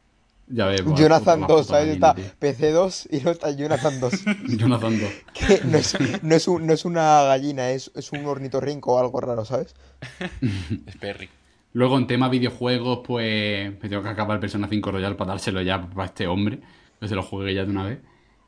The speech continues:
Speaker 1: Eh, y justo después de terminarme de terminar esto, Persona cinco Royal, mm, tengo que seguir con Nier Automata, porque Nier Automata me lo compré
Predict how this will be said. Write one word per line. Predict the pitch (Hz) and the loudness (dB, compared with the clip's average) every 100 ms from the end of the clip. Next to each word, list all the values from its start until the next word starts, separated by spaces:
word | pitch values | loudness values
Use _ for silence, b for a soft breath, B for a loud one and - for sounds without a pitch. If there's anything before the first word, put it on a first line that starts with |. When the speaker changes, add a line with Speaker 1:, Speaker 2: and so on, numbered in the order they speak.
| _ | _
Speaker 1:
Eh, | 139 135 127 120 117 113 110 110 107 104 107 - | 0 2 2 0 0 0 0 -2 -2 -4 -6 -6
y | 113 110 | -4 -4
justo | 107 117 - 127 | -6 -10 -8 -6
después | 127 - 131 | -6 -6 -6
de | |
terminarme | 131 131 123 120 120 120 123 123 123 123 - _ _ - _ _ _ - | -2 -2 0 -2 -4 -4 -4 -6 -6 -10 -16 _ _ -20 _ _ _ -12
de | 123 117 | -6 -4
terminar | 113 117 120 113 117 117 | -2 -2 0 0 -2 -4
esto, | - 107 98 95 | -6 -6 -6 -6
Persona | 101 101 104 | -8 -8 -6
cinco | 107 110 113 | -6 -6 -4
Royal, | 107 110 127 139 151 _ | -2 0 0 -2 -8 _
mm, | 104 95 92 - | -10 -8 -8 -8
tengo | 95 104 | -8 -6
que | 104 | -8
seguir | 101 98 98 | -8 -6 -6
con | 98 98 98 98 98 95 98 _ | -4 -6 -4 -4 -4 -6 -12 _
Nier | 110 107 | -4 -2
Automata, | 101 104 110 113 139 151 | -2 -2 -2 -2 -6 -8
porque | 110 101 | -8 -6
Nier | 101 | -4
Automata | 101 110 110 110 95 | -4 -4 -4 -4 -6
me | |
lo | 95 95 | -6 -8
compré | 95 87 95 101 104 107 104 | -8 -8 -4 -2 -2 -2 -4